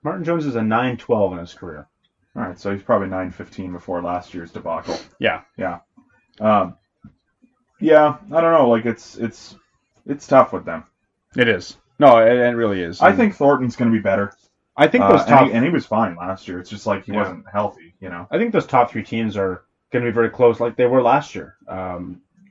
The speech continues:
Speaker 1: right down to the last week of the season, you know, those three teams are fighting for that top spot in the Pacific:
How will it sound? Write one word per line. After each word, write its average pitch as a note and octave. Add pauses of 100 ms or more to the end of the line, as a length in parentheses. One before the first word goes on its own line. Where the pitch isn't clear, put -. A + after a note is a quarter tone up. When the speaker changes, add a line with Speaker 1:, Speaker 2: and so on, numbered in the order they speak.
(140)
Speaker 1:
right A2
down A2
to G#2
the G#2
last G#2
week G#2
of F#2+
the F#2+
season, A#2
you E2
know, G2
those F#2+
three G2+
teams G2
are F#2
fighting G#2
for -
that F#2
top G2
spot G2
in F2
the F2 (340)
Pacific: C3